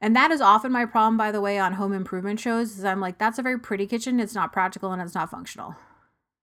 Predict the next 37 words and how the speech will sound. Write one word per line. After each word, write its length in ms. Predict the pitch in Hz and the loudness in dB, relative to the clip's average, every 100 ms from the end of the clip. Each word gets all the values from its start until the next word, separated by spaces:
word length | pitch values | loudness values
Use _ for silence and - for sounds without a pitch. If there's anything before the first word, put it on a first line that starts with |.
| - | -8
you 160 | 190 | -6
know? 280 | 185 156 196 - - - - - | -2 -4 -4 -10 -20 -20 -20 -4
And 120 | 214 | 0
I 100 | 220 | 0
think, 220 | 233 247 | 2 0
like, 200 | 233 208 - | 0 -2 -2
I 100 | 214 | -4
feel 180 | 254 254 | 0 0
that 120 | 214 | 2
way 120 | 208 | 2
about 160 | 196 190 | 2 2
a 20 | |
lot 140 | 180 | 0
of 60 | 180 | -2
studios 520 | - 302 294 220 196 | -4 -2 0 0 0
I 80 | 185 | -4
see 180 | - 185 | -4 -6
online 360 | 170 170 180 | -4 -6 -8
too, 240 | - 311 269 | -6 -2 0
where 100 | 214 | 0
I'm 100 | 190 | 0
like, 180 | 185 214 | -2 -2
"That 100 | 214 | -4
is 100 | 214 | -4
such 160 | 240 | -4
a 60 | 226 | -4
beautiful 380 | 226 220 220 208 | -2 -4 -2 -2
room. 580 | 208 208 208 202 208 - - - | 0 2 2 2 0 -4 -16 -2
Oh, 180 | 233 220 | 0 2
look 200 | 220 226 | -2 0
how 80 | |
everything 440 | 220 214 220 214 208 | 0 0 0 0 -2
matches. 520 | 190 208 220 202 196 | 0 -2 -2 -4 -4
Look 100 | 202 | -4
how 100 | 220 | -4
everything's 440 | 214 220 226 220 | -2 -4 -2 -2
so 200 | 220 214 | -2 -4